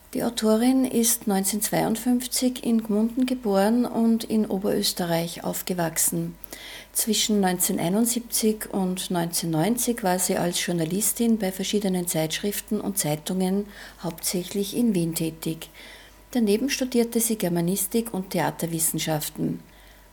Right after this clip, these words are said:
Schließlich promovierte sie zum Doktor Phil mit einer Dissertation über den oberösterreichischen Schriftsteller Franz Kein.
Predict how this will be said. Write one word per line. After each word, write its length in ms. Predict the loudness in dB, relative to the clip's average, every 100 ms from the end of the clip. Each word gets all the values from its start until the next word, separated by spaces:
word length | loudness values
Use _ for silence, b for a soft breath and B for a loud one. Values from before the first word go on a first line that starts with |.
| B -20 -20 -14
Schließlich 380 | -2 0 0 -2
promovierte 640 | 2 4 6 4 4 -2
sie 260 | 2 2 2
zum 220 | 0 0
Doktor 340 | 0 -2 -4
Phil 360 | -2 0 2 2
mit 180 | 2 2
einer 160 | 0
Dissertation 880 | 0 -2 -2 -2 0 0 2 0 0
über 240 | 0 0
den 180 | 0 0
oberösterreichischen 960 | 0 0 0 0 0 0 -2 -4 -4 -4
Schriftsteller 680 | -2 -4 -4 -2 0 0
Franz 400 | -2 -2 0 0
Kein. 460 | 0 -2 -2 -4